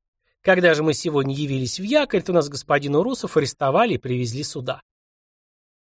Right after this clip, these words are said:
Допросил я и чиновника, оказавшегося служащим в губернском казначействе.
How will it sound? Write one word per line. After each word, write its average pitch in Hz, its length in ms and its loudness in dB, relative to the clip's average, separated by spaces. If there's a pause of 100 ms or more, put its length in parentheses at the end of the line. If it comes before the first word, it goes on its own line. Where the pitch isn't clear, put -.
(360)
Допросил 262 480 0
я 285 140 0
и 247 40 -2
чиновника, 196 680 0
оказавшегося 190 680 -4
служащим 214 560 -4
в 151 60 -4
губернском 143 600 -2
казначействе. 147 880 -4